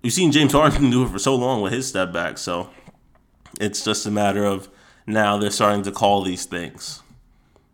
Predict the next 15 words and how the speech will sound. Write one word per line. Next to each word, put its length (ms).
But 100
getting 240
back 260
to 80
Luka 280
Doncic 720
and 300
the 100
historical 800
perspective 840
of 140
what 160
he's 240
been 240
doing. 360